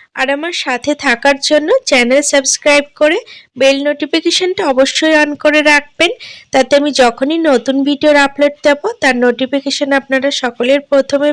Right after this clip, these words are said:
পেয়ে যাবেন। আর ভিডিওগুলো কিন্তু আপনারা আপনাদের সময় সুযোগ বুঝে দেখে নিতে পারবেন। তো এখানে ভাজার সময় অল্প পরিমাণে হলুদ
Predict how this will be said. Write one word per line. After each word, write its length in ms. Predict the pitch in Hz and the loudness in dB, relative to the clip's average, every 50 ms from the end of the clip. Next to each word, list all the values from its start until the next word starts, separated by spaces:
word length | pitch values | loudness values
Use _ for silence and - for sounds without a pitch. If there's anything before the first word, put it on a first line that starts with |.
| 285 - | 0 0
পেয়ে 200 | 302 302 277 - | 0 0 2 2
যাবেন। 260 | 302 294 277 330 359 480 - - - - - - - - _ | 0 0 2 0 -2 -2 -4 -8 -14 -16 -18 -20 -20 -10 _
আর 100 | - 247 240 233 247 | -2 -2 -2 0 -2
ভিডিওগুলো 460 | 254 240 254 269 277 277 277 277 311 311 - | -2 0 2 2 2 4 2 2 0 -2 -2
কিন্তু 260 | 294 277 262 254 - 285 254 247 | -2 -2 -2 0 2 2 2 2
আপনারা 300 | 240 247 262 262 254 262 | 0 0 0 0 0 0
আপনাদের 400 | 254 254 - 269 254 254 311 403 453 - - - | -2 -2 -4 -4 -4 -2 -2 -4 -4 -4 -4 -2
সময় 280 | 262 247 233 233 226 - - | -2 -2 0 -2 -4 -4 -6
সুযোগ 240 | 240 214 262 254 240 - | -4 -4 -4 -4 -4 -4
বুঝে 280 | - 277 - - 508 523 - | -6 -6 -2 0 0 2 2
দেখে 240 | 262 226 226 - 214 | 0 0 0 -2 -4
নিতে 260 | 208 202 190 208 196 | -4 -4 -2 -4 -4
পারবেন। 400 | 196 - 190 180 185 196 190 190 196 - _ - - - - - - _ _ _ _ _ - | -2 -4 -6 -6 -6 -8 -10 -10 -12 -16 _ -20 -20 -20 -20 -20 -20 _ _ _ _ _ -6
তো 40 | 349 339 302 277 | -2 0 0 -2
এখানে 340 | 277 - 311 320 311 330 392 539 - - - - _ _ _ 254 | 0 0 -2 0 0 -2 -2 -4 -6 -10 -18 -20 _ _ _ -4
ভাজার 420 | 254 254 254 247 240 302 311 311 - | -2 0 0 2 2 2 2 2 2
সময় 300 | 349 330 302 302 339 453 508 - - - 277 | 0 0 2 2 2 2 0 -2 -2 0 0
অল্প 200 | 277 277 - - 370 349 - | 0 0 0 -2 -4 -2 0
পরিমাণে 460 | 339 330 311 311 302 302 302 320 359 | 0 0 0 0 0 0 0 0 -2
হলুদ 380 | 339 302 302 285 277 302 311 302 | -2 0 2 2 2 2 0 -2